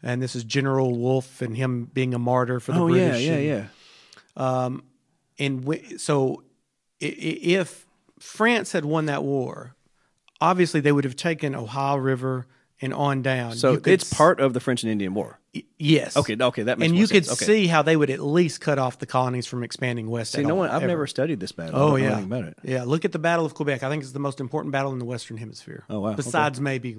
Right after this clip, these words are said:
Speaker 1: like I said, Pizarro Cortez that
Speaker 2: Mm-hmm.
Speaker 1: happened a few hundred years. But for American history, I mean, it's not American history yet, 'cause, but
Speaker 2: Well,
Speaker 1: the
Speaker 2: of
Speaker 1: French
Speaker 2: the
Speaker 1: and Indian
Speaker 2: history of the
Speaker 1: War,
Speaker 2: Americas.
Speaker 1: right?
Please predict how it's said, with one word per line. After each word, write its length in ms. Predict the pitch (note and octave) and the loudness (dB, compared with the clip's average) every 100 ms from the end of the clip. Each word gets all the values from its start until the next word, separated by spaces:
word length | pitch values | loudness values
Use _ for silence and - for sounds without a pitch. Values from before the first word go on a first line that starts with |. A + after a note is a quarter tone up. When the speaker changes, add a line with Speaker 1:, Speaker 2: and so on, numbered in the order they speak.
| A#2 | -10
Speaker 1:
like 180 | C3+ B2 | -10 -8
I 60 | |
said, 280 | A2+ A#2 G#2 | -8 -10 -8
Pizarro 380 | A#2 A#2+ A2+ A2 | -8 -6 -6 -8
Cortez 520 | - A#2+ A2+ G#2+ G#2+ | -8 -8 -8 -10 -10
that 80 | A2 | -12
Speaker 2:
Mm-hmm. 80 | A#2+ | -10
Speaker 1:
happened 280 | A2 G#2+ A2 _ _ - | -8 -8 -12 _ _ -14
a 60 | |
few 160 | B2+ B2+ | -10 -6
hundred 240 | A#2+ A#2 | -6 -8
years. 160 | A2+ A2 | -10 -10
But 140 | A#2 - | -10 -6
for 240 | C#3+ C#3 | -2 -2
American 460 | C3 E3+ G3 - C3+ | 0 2 4 2 -2
history, 520 | B2+ - B2+ A#2+ A2+ _ _ _ _ _ _ - - _ - | -4 -6 -8 -8 -10 _ _ _ _ _ _ -20 -20 _ -4
I 40 | |
mean, 140 | F3+ E3+ | 0 0
it's 120 | D#3+ | 2
not 160 | D#3+ | 2
American 360 | C#3+ C3+ C3+ C#3+ | 4 2 0 -2
history 300 | C#3+ - F#3 | -4 -4 -4
yet, 280 | F#3 G3+ - | -2 -4 -6
'cause, 320 | - A#2 - - _ _ _ | -8 -8 -10 -20 _ _ _
but 200 | D#3+ D#3+ - - _ _ _ _ - E3+ | 0 0 -4 -20 _ _ _ _ -12 2
Speaker 2:
Well, 220 | D3+ A#2+ | 4 6
Speaker 1:
the 120 | E3 | 4
Speaker 2:
of 40 | |
Speaker 1:
French 200 | C3 A#3+ C#3 | 6 6 6
Speaker 2:
the 60 | |
Speaker 1:
and 80 | G#3 | 6
Indian 120 | G3+ | 4
Speaker 2:
history 220 | F#3 E3+ | 4 6
of 80 | D3 | 6
the 60 | D3 | 6
Speaker 1:
War, 80 | A2+ | 6
Speaker 2:
Americas. 560 | B2+ G#2 D3+ B2+ G#2+ | 4 4 4 4 4
Speaker 1:
right? 220 | C#3 C#3 | 2 0